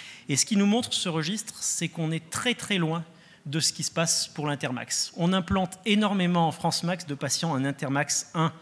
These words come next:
qui sont en bleu sur le bas de l'écran. En Intermax, le registre américain, ils en implantent un peu plus de quinze pour cent.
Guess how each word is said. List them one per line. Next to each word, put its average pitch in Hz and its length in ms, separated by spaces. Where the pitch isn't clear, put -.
qui 165 100
sont - 140
en 143 180
bleu 160 260
sur - 180
le 135 60
bas 139 160
de 139 80
l'écran. 135 340
En 147 100
Intermax, 175 640
le 151 80
registre 147 320
américain, 156 480
ils 165 160
en 139 80
implantent 170 460
un 185 160
peu 190 160
plus 185 180
de - 60
quinze 170 160
pour - 180
cent. 120 160